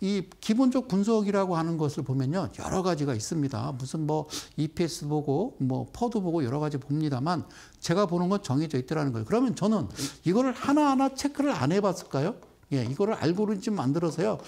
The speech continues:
하나하나 다 돌려봤겠죠. 그러나, 예, 별 효용이 없다라는 말씀을 다시 한번 드리고요. 한 가지 더 힘줘서 말씀드리는 거는 저는요. 증권맨 출신이 아니고요.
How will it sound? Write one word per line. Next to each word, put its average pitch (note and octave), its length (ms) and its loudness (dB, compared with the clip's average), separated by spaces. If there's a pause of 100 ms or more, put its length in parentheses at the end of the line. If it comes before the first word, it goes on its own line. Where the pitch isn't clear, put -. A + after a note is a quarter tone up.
(200)
하나하나 A#3+ 340 4
다 F3+ 180 0
돌려봤겠죠. C#3+ 840 -2
그러나, D3 440 -2 (300)
예, A2 120 -4
별 F3 380 -2 (300)
효용이 G#3+ 300 2
없다라는 G3 640 0
말씀을 D#3 460 0
다시 A#2+ 260 -2
한번 C#3+ 220 0
드리고요. B2+ 420 0 (280)
한 C#4 220 4
가지 B3+ 280 2
더 F#3 160 2
힘줘서 C4+ 560 0
말씀드리는 D#3 580 -2
거는 E3 280 0 (220)
저는요. F3 520 0 (280)
증권맨 C4+ 600 6
출신이 B3+ 460 0
아니고요. A3 880 2